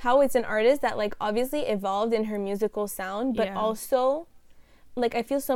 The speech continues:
Speaker 1: many people, they, they sort of, like, drift away from their kind of initial, like, no, I won't say personality, but I mean,
Speaker 2: Mm.
Speaker 1: I feel like she's, like, we can see, like,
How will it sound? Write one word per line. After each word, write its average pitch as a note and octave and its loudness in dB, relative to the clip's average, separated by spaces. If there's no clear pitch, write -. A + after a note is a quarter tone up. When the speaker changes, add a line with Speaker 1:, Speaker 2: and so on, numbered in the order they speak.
Speaker 1:
many B3+ 2
people, B3 2
they, G3+ -2
they A3+ 0
sort A#3 2
of, B3 2
like, G3 -2
drift G#3+ -2
away G3+ -2
from G#3+ -2
their G3 -2
kind G#3 -4
of G#3 -2
initial, A3 0
like, F#3+ -8
no, E4+ -4
I D4 2
won't F4+ 0
say C4+ 2
personality, A3+ -2
but A3+ -2
I A3+ 0
mean, A3 0
Speaker 2:
Mm. G#3+ -6
Speaker 1:
I - -8
feel A#3+ -4
like A#3 0
she's, A3 -4
like, G3 -2
we A#3 0
can A3 0
see, A#3+ -4
like, F#3+ -6